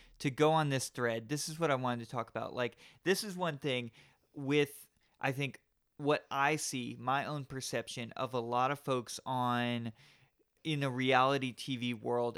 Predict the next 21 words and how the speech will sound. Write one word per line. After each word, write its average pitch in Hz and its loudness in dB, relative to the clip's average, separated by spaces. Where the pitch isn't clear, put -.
and 139 -4
this 139 -4
includes 190 -6
the 170 -6
producers 131 -6
too, 123 -6
is 123 -10
that 123 0
this 202 4
work 170 0
that 131 2
we're 139 0
doing 165 0
as 123 -2
a 120 -4
country, 170 -6
as 123 -4
a 131 -4
world, 123 -2
as 139 -6
individuals, 147 -4